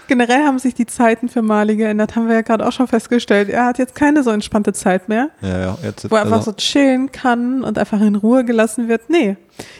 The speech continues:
Speaker 1: jetzt ist da ein kleiner Frechdachs und der jagt ihm hinterher.
Speaker 2: Ja.
Speaker 1: Und das ist ehrlich gesagt ziemlich niedlich und es macht einen auch teilweise, ja, belohnt einen dann doch. Und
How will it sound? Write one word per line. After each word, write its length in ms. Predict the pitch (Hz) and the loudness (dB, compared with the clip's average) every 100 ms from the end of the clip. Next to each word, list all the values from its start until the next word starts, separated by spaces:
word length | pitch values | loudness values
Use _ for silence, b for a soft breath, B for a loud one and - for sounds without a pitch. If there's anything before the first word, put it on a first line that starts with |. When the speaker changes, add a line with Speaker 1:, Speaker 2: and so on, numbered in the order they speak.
| B | B
Speaker 1:
jetzt 160 | 220 | -2
ist 180 | - 240 | -2 -2
da 60 | 233 | 0
ein 80 | 226 | 0
kleiner 300 | 240 208 202 | 0 2 0
Frechdachs 580 | - 202 - 269 285 262 | -2 -4 0 -2 0 -4
und 160 | 247 | 0
der 360 | 247 233 226 226 _ 277 - | 2 4 2 -2 _ -20 -8
jagt 420 | 226 220 220 - | 0 2 2 0
ihm 80 | 254 | 0
hinterher. 500 | 254 269 277 269 208 - | 2 2 4 2 0 -6
Speaker 2:
Ja. 300 | - 135 190 185 | -14 -10 -10 -4
Speaker 1:
Und 60 | 226 | -2
das 100 | 208 | -2
ist 80 | 208 | 0
ehrlich 280 | 208 208 | 2 0
gesagt 280 | 208 185 185 | 0 -2 -2
ziemlich 280 | - 196 - | -2 -2 0
niedlich 340 | 196 190 190 185 | -2 0 0 -2
und 80 | |
es 120 | 185 - | -4 -2
macht 240 | 196 - | -2 -2
einen 320 | - 190 180 | -2 0 0
auch 120 | 185 - | -2 -4
teilweise, 680 | 202 180 180 185 180 190 185 B B B B B B B | -2 0 0 -2 0 -2 -4 B B B B B B B
ja, 120 | 190 | -2
belohnt 420 | 180 202 208 214 - | 2 2 4 2 0
einen 220 | 185 190 | 0 2
dann 180 | 180 175 | 2 2
doch. 380 | 185 196 190 | 2 2 0
Und 360 | - 185 196 196 | -4 -2 -2 -4